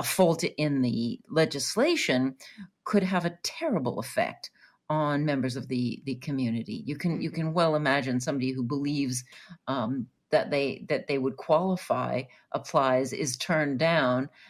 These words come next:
Speaker 1: um, and says, "But, you know, I, I thought I could apply." You certainly don't want to see a, a criminal offense applied to that kind of thing. Um, you know,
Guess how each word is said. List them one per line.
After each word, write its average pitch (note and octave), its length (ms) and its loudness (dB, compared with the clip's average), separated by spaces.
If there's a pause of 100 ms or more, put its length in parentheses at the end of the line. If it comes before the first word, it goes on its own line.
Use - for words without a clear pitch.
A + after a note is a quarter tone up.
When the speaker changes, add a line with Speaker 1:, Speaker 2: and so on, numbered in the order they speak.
(160)
Speaker 1:
um, C#3 380 0
and D3+ 180 0
says, C#3+ 320 0
"But, - 220 0
you F#3 100 2
know, C#3 260 0 (420)
I, D3+ 180 4 (180)
I D#3+ 140 6
thought E3+ 380 4
I C3+ 120 4
could B2 220 -4
apply." - 680 -6
You D#3 300 -2
certainly E3+ 460 0
don't C3 160 0
want C3 160 0
to C3 40 0
see B2+ 360 -2 (440)
a, B2 340 0
a B2+ 160 -2
criminal C3 520 -2
offense A#2+ 540 -4 (100)
applied B2 540 -6 (160)
to C#3+ 140 -6
that B2+ 300 -2
kind A2+ 300 -4
of A2+ 80 -8
thing. A2 320 -4 (560)
Um, E3+ 300 0 (320)
you A#3+ 100 4
know, E3+ 240 0